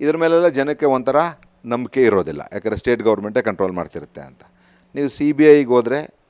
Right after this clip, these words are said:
ಅದು ಸೆಂಟ್ರಲ್ ಗವರ್ಮೆಂಟ್ ಕಂಟ್ರೋಲ್ ಇರುತ್ತೆ. So ಇವಾಗ ನ್ಯೂಟ್ರಲ್ ಆಗಿ ಉಳ್ಕೊಳ್ಳೋಂಥದ್ದು, ಜುಡಿಷಿಯಲಿ ಕಂಟ್ರೋಲ್ಡ್ ಇನ್ವೆಸ್ಟಿಗೇಷನ್ ಮಾತ್ರ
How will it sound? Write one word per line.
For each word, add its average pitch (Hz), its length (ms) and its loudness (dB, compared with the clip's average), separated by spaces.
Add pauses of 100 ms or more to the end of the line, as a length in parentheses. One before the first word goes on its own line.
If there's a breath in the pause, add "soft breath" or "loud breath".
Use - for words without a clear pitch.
(120)
ಅದು 110 120 -10
ಸೆಂಟ್ರಲ್ 113 380 -6
ಗವರ್ಮೆಂಟ್ 98 380 -6
ಕಂಟ್ರೋಲ್ 85 360 -16
ಇರುತ್ತೆ. - 580 -20
So 151 340 2
ಇವಾಗ 143 140 4
ನ್ಯೂಟ್ರಲ್ 147 520 2
ಆಗಿ 156 100 4
ಉಳ್ಕೊಳ್ಳೋಂಥದ್ದು, 135 840 0
ಜುಡಿಷಿಯಲಿ 143 540 -2
ಕಂಟ್ರೋಲ್ಡ್ 123 460 -4
ಇನ್ವೆಸ್ಟಿಗೇಷನ್ 113 720 -6
ಮಾತ್ರ 113 340 -4